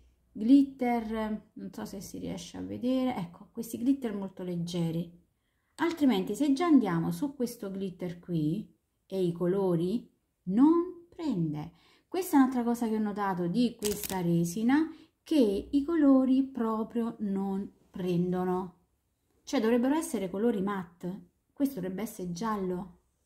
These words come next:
ma non è assolutamente giallo, è un avorio, un bianco sporco. E se vi ricordate, nei precedenti video avevate visto come il bianco, che io, il classico bianco, che adesso non mi ricordo che marca è,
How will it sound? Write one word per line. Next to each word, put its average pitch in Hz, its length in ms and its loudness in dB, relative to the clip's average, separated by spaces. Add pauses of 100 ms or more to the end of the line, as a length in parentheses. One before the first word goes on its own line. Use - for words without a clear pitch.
(600)
ma 202 160 -6
non 214 160 0
è 262 60 2
assolutamente 233 760 2
giallo, 175 400 0
è 175 120 0
un 214 440 -2
avorio, 180 540 0
un 170 480 2
bianco 185 340 -6
sporco. 180 400 -8
E 185 60 -6
se 277 160 -4
vi 330 100 0
ricordate, 190 840 0 (280)
nei 220 160 -4
precedenti 233 840 2
video 180 600 0 (260)
avevate 247 400 2
visto 220 380 0
come 214 260 0
il 247 160 6
bianco, 185 880 2
che 185 80 -8
io, 240 640 0
il 185 180 -12
classico 262 540 -2
bianco, 208 720 -4
che 180 80 -6
adesso 196 340 -8
non 190 120 -4
mi 196 100 -8
ricordo 185 560 -6
che 180 140 -8
marca 185 560 -6
è, 190 420 -2